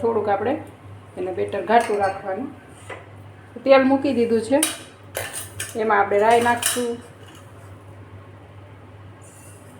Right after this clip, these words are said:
રાઈ તતડે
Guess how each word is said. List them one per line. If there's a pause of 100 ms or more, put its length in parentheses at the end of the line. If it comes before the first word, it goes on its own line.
(1800)
રાઈ
તતડે